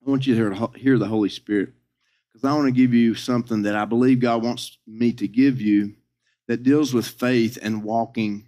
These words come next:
this faith out. Last week we talked about taking it to the next level. Do y'all remember that? And really the next level in this walk, in this struggle that we're in, is on our knees in prayer.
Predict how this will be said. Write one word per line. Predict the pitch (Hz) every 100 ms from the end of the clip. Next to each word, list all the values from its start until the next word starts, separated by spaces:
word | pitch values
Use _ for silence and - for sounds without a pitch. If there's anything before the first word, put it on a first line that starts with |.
| _
this | 110 117 -
faith | - 104 101 107
out. | 113 107 98
Last | 120 131 -
week | 127 127
we | 117
talked | 120 123 113
about | 113 -
taking | - 123 113
it | 110 -
to | 104
the | 104
next | 113 - -
level. | 120 117 101
Do | 90
y'all | 104
remember | 107 110 117 107
that? | 117 120 - _ _ _ _ _ _ _ _
And | 117
really | 127 143 139
the | 120
next | 131 135 -
level | 120 135 139 110 107 - _ _ _ _
in | 120 117
this | 117 -
walk, | 110 135 131
in | 113 110
this | 117
struggle | - 131 131 117
that | 110 104
we're | 101 107
in, | 107 107 - _ _ -
is | 110
on | 120
our | 110 110
knees | 123 120 104
in | 98
prayer. | 127 120 107 92